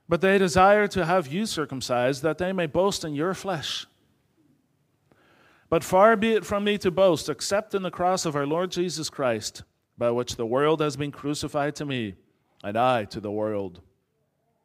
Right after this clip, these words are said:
For neither circumcision counts for anything,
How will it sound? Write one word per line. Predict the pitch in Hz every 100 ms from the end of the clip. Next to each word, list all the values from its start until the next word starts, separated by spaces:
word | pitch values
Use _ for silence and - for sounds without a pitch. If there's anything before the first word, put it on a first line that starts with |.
| _ _ _ _ _ _ _ _ _ _
For | _ 113
neither | 143 165
circumcision | 160 175 165 165 - 185 175
counts | 175 185 185
for | - 175
anything, | 175 185 190 185 190